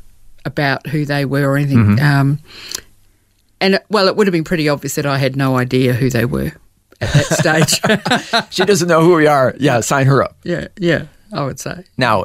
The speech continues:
Speaker 2: in practical reality, most of your interaction was with Roger Waters' wife, Carolyn.
Speaker 1: Yes, yeah.
Speaker 2: Who, incidentally, is the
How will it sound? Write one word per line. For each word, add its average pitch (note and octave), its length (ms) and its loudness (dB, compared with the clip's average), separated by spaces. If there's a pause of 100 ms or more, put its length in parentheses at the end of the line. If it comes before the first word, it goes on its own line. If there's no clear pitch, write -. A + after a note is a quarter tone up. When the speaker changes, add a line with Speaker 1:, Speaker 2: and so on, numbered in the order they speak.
Speaker 2:
in A2+ 100 -6
practical A2+ 420 -4
reality, D2 580 -4 (140)
most C3 360 0
of G2+ 100 -4
your D#2+ 140 -4
interaction D2 800 -6
was E2+ 280 -4
with C#2 360 -4 (400)
Roger E2+ 320 -2
Waters' - 440 -8
wife, B1 280 -6
Carolyn. - 460 -6 (100)
Speaker 1:
Yes, - 360 -6 (200)
yeah. D3+ 120 -10 (280)
Speaker 2:
Who, A#2 260 0
incidentally, F#2+ 880 -4
is D#2+ 260 -2
the F2 400 0